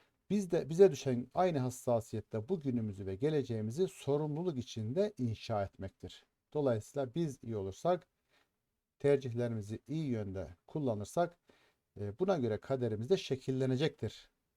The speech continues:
Ve sorumluluğumuzu yerine getirdiğimizden dolayı da kaderimiz ona göre doğru seçimlerimizden dolayı mutlu olmamıza vesile olabilecektir. Dördüncü sorumuz.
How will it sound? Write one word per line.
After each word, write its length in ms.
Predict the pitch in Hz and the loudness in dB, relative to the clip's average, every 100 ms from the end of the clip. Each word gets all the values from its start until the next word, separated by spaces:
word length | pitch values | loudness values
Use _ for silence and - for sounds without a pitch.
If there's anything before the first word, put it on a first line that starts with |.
| _ | _
Ve 220 | 120 139 127 | -2 -2 -4
sorumluluğumuzu 840 | - 135 143 139 131 127 120 120 | -4 0 2 2 2 2 0 -2
yerine 280 | 113 110 107 | -2 -2 -2
getirdiğimizden 720 | 101 - 98 101 92 90 92 | -4 -4 -6 -6 -6 -6 -2
dolayı 340 | 135 117 98 | 0 2 0
da 200 | 120 165 - _ _ _ _ | 0 -2 -2 _ _ _ _
kaderimiz 560 | - 131 117 95 131 143 - | -6 -4 -2 -2 -4 -6 -6
ona 200 | 131 117 | -4 -2
göre 380 | 95 135 151 123 | -2 -4 -4 -4
doğru 480 | 117 104 135 143 - _ _ _ _ _ | -2 0 0 0 -6 _ _ _ _ _
seçimlerimizden 920 | - - 120 - 110 107 101 95 98 | -14 -6 -6 -4 -4 -2 -4 -6 -4
dolayı 280 | 131 113 123 | -2 -2 -2
mutlu 380 | 113 127 - 147 | -2 -6 -2 0
olmamıza 540 | 123 98 92 143 160 - _ _ _ - | 0 -2 -6 -4 -4 -8 _ _ _ -10
vesile 380 | 110 - 110 117 | -8 -6 -6 -6
olabilecektir. 960 | 95 127 110 92 92 - 92 92 90 _ _ _ _ _ _ _ _ _ _ _ _ _ _ _ _ _ _ - | -4 -4 -6 -8 -10 -10 -8 -6 -8 _ _ _ _ _ _ _ _ _ _ _ _ _ _ _ _ _ _ 10
Dördüncü 420 | 196 185 147 131 | 10 12 6 0
sorumuz. 400 | - 101 92 - | -2 -4 -4 -10